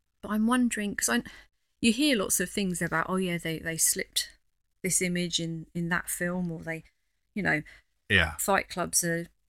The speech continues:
Speaker 1: lovely,
Speaker 2: classic,
Speaker 1: a
Speaker 2: yeah.
Speaker 1: classic example.
Speaker 2: Which
Speaker 1: But,
Speaker 2: is hilarious, 'cause
Speaker 1: oh
Speaker 2: I think,
Speaker 1: my.
Speaker 2: I think the funniest thing about Fight Club is it shows him doing it as a film projectionist, but then it happens in the film
Speaker 1: It happens
Speaker 2: as well.
Speaker 1: in the film as well.
Speaker 2: However, in most of the times when you see a little flash of somebody on the screen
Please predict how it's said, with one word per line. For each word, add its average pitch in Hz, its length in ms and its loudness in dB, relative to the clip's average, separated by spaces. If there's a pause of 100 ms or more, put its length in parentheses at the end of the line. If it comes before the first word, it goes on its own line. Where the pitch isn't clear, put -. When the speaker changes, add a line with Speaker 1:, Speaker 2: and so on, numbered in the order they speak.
(180)
Speaker 1:
lovely, 185 240 0
Speaker 2:
classic, 90 580 4
Speaker 1:
a 92 40 2
Speaker 2:
yeah. 90 40 4
Speaker 1:
classic 85 400 4
example. 175 800 -2 (400)
Speaker 2:
Which 131 160 6
Speaker 1:
But, 151 60 10
Speaker 2:
is 131 100 6
hilarious, 135 480 8
'cause - 200 2
Speaker 1:
oh - 120 2
Speaker 2:
I 131 120 4
think, 151 260 2 (120)
Speaker 1:
my. 123 60 4
Speaker 2:
I - 20 4
think 147 160 2
the 127 80 -4
funniest 127 400 2
thing 120 120 2
about 107 260 2
Fight 113 240 -2
Club 87 180 -6
is 85 160 -6
it 98 220 -10
shows 123 420 4
him 107 320 4
doing 104 280 2
it 95 80 -4
as 92 140 -8
a 90 60 -12
film 104 240 -4
projectionist, - 800 -2 (400)
but 110 120 2
then 110 120 4
it 113 100 -2
happens 113 400 4
in 107 100 0
the 101 80 0
film 107 200 0
Speaker 1:
It 101 60 4
happens 98 200 0
Speaker 2:
as - 60 2
well. - 100 6
Speaker 1:
in 85 60 2
the 165 60 0
film 175 280 0
as 156 100 -2
well. 214 120 2
Speaker 2:
However, 113 260 6
in 107 140 2
most 123 280 2
of - 80 -10
the 90 60 -6
times 90 360 -8
when 104 120 -4
you 107 80 -4
see 113 180 -2
a 104 60 0
little 95 220 -6
flash 110 400 0
of 95 100 -4
somebody 101 260 0
on 92 160 -2
the 90 80 -4
screen 98 640 0